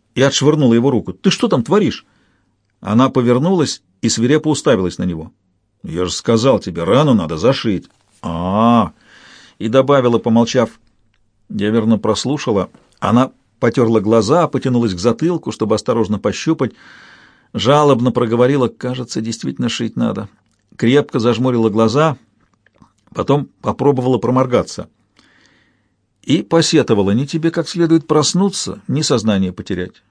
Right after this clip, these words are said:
В тумане каком-то плаваю, чтоб его".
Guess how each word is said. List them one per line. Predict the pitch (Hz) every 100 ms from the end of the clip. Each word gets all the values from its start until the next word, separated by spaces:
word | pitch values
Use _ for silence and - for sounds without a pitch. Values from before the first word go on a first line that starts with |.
| _
В | _ -
тумане | - 165 175 160 123
каком-то | 113 120 123 113 113
плаваю, | - 131 117 98 98
чтоб | - 110
его". | 98 104 92